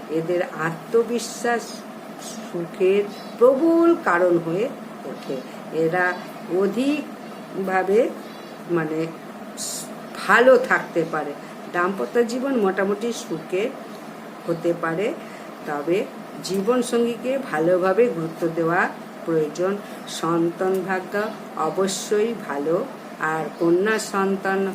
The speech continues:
হওয়ার একেবারেই অমূলক নয়, কন্যা সন্তানও হতে পারে। বন্ধু বান্ধব বেশি হওয়ায় মানে পরিচিতিও ভালোই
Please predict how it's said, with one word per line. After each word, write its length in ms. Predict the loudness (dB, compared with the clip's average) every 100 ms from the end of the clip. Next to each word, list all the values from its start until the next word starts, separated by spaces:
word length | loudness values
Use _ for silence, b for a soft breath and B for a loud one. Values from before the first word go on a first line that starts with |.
| -4
হওয়ার 480 | -4 -2 0 0 0 -4 B B B B -10 -6
একেবারেই 640 | 0 2 4 4 4 4
অমূলক 520 | 2 2 4 4 4 2
নয়, 160 | 0 0 0
কন্যা 300 | -2 -2 -4
সন্তানও 520 | -4 -6 -2 0 0
হতে 320 | 0 -4 -6 -2
পারে। 260 | 0 2 0 0
বন্ধু 380 | -4 0 0 2
বান্ধব 400 | 2 2 2 0 2
বেশি 440 | 0 -2 -4 -4 -2
হওয়ায় 480 | -2 -2 0 0 -2 B B B B -10 -6
মানে 320 | -2 -2 -4 -6 -12 -2
পরিচিতিও 840 | 4 4 4 -2 -6 -4 -2 0 -2 -4 0
ভালোই 520 | 4 6 8 6 4